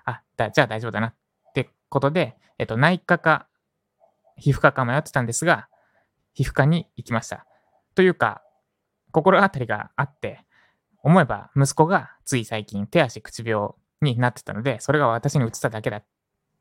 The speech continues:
て結論になりました。で、もちろん皮膚科にも行って、ちゃんと病院から、えっと、診断、診断を受けて、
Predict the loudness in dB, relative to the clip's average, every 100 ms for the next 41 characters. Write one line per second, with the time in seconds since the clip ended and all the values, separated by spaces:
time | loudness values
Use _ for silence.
0 | _ _ _ -4 -4 -2 -2 0 -2 -2
1 | -2 -4 -8 -12 -4 -2 0 -2 -4 -4
2 | -2 -2 -4 -8 -6 -6 -2 -2 -2 -4
3 | -6 -12 _ _ _ -8 -8 -6 -2 -2
4 | -2 -6 -4 0 2 2 0 -2 -2 -8
5 | -4 -4